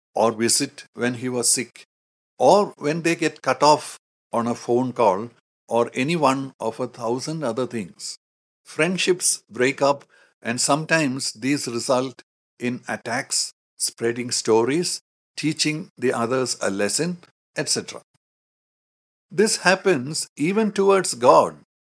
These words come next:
People know theoretically that God is good all the time. He will never leave us, et cetera. But when he didn't answer a prayer, people are ready to quit on him.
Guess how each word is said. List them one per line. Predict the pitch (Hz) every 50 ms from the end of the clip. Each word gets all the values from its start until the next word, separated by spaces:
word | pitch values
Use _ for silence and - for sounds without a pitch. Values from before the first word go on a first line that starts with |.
| _ _ _ _ _ _
People | 147 165 208 214 - - 240 226 202
know | 175 175 175 175 175
theoretically | - - 143 147 170 180 185 175 - 151 143 - 131 113 110 117 143
that | - 110 113 117 120 117
God | 107 107 107 123 147 165 170
is | 165 160 156 147
good | 135 117 120 127 127 127 120
all | - 120 120 127 131
the | 123 123 110
time. | 107 120 107 95 85 73 - _ _ _ _ _ _ _ _ _ _ _
He | - 123 151 170
will | 160 170 170 170
never | 156 151 147 147 156 147
leave | 143 131 123 127 120 107
us, | - - - - - - _ _ _ _ _ _ _
et | - 117 107
cetera. | - - 92 - - - - - _ _ _ _ _ _ _ _ _ _ _
But | 110 127 123 110 - - _
when | 104 104 117 131
he | 135 156 202 196
didn't | 170 175 185 190 180 -
answer | - 117 127 139 151 147 - - 165 165 -
a | 139 123
prayer, | - - 123 117 107 104 127 151 - _ _ _ _ _ _ _ _ _ _ _ _ _
people | 151 175 202 208 233 220 214
are | 202 185 175
ready | 151 151 151 160 160
to | 143 - 143
quit | - - - 170 170 170 -
on | 151 139 123 110
him. | 101 90 76 69 -